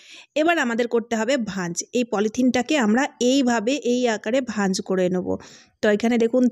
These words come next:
তিন ভাঁজে ভাঁজ করে নিয়েছি। তারপরে আমাদের পলিথিনটাকে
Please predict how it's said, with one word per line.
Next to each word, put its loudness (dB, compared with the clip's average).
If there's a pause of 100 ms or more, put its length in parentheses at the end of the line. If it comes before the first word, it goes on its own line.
তিন 4
ভাঁজে 2
ভাঁজ 0
করে 0
নিয়েছি। 2
তারপরে 0
আমাদের 0
পলিথিনটাকে 0